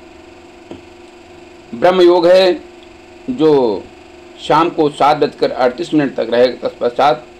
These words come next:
चंद्र योग प्रारंभ हो जाएगा।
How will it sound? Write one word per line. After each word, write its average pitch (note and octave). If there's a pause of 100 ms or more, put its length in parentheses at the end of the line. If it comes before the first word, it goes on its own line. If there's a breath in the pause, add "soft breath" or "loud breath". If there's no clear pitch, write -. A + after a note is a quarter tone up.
(1700)
चंद्र E3
योग D#3
प्रारंभ C#3+
हो B2+
जाएगा। G#2+